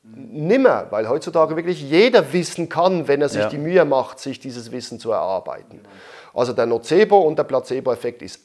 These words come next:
Speaker 1: eindeutig erwiesen, also in beide Richtungen, das ist bekannt. Gerade in, natürlich in Menschen, die in Heilberufen sind, ist es absolut ein Muss, dass sie darüber Bescheid wissen und dass sie sehr achtsam damit umgehen, wie sie mit ihren Klienten oder Schutzbedürftigen,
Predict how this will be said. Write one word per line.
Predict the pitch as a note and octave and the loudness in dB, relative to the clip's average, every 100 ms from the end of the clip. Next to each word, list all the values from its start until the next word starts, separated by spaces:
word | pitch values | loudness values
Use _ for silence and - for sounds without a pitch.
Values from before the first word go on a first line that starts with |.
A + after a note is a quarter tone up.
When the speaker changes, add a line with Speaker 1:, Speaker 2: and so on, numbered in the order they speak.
| - | 2
Speaker 1:
eindeutig | D3 F3 F3+ E3+ E3+ D#3 | 4 4 4 -2 -2 -6
erwiesen, | D#3+ C#3+ D3 C#3 D#3 | -6 -6 -10 -8 -10
also | - A2+ | -6 -6
in | A2+ | -4
beide | G#2 C3 F#3 E3+ | 0 0 2 0
Richtungen, | F3 - D#3 D3+ B2+ | -2 -4 -6 -4 -4
das | A2 | -6
ist | A2 | -8
bekannt. | A2+ A2 D3+ F3 G3 - | -10 -6 0 0 0 -6
Gerade | - C3+ D3 G3+ G3+ | -4 2 4 4 2
in, | D#3 D3 C#3 | 0 -4 -4
natürlich | C#3 D3+ B2 | -4 -6 -8
in | A2+ | -2
Menschen, | C#3+ A#3+ - D3+ | 0 0 -4 -8
die | |
in | B2+ G#2+ | -8 -4
Heilberufen | C#3+ G#3 E3+ B2+ G2 | -2 -2 -4 -10 -12
sind, | - - _ - - - | -18 -20 _ -20 -20 -6
ist | C#3+ D#3+ B2+ | -4 -4 -6
es | G#2 - | -10 -6
absolut | A2+ A#2 - C3 B2+ B2+ - | -4 -4 -4 -4 -4 -8 -10
ein | G#2 G2+ A2 | -12 -10 0
Muss, | G3+ D4 - - - - - _ | 4 4 2 -12 -16 -20 -20 _
dass | - F#3 G3+ | 2 2 2
sie | A#3 | 2
darüber | G#3+ G3+ G3 | 2 2 0
Bescheid | F3+ E3+ D3+ D#3 D3 | 0 -2 -2 -4 -4
wissen | C#3+ C3 - C#3 | -8 -8 -10 -10
und | B2 | -6
dass | A2+ - | -6 -6
sie | A#2+ | -8
sehr | - D3+ - | -2 -2 0
achtsam | F#3 - - G3 F3+ F3 | 0 -2 -6 -4 -4 -4
damit | D3 C#3+ - | -6 -6 -8
umgehen, | D#3 F#3 E3 D#3+ E3 D#3+ - - | -10 -6 -4 -4 -6 -14 -20 -18
wie | B2 F3 G#3+ | -4 -2 0
sie | G#3+ | -2
mit | F3+ D3+ | -2 -2
ihren | D3 C3+ | -4 -4
Klienten | C#3 C3+ B2+ F#3 G3 F#3+ | -8 -4 -2 -2 -6 -6
oder | D3 D#3+ | -4 -4
Schutzbedürftigen, | - G3 - - D#3+ - F3 F3+ - E3 D3+ - F#3 F#3 | -6 -8 -10 -10 -8 -2 -2 -2 -4 -8 -4 2 2 0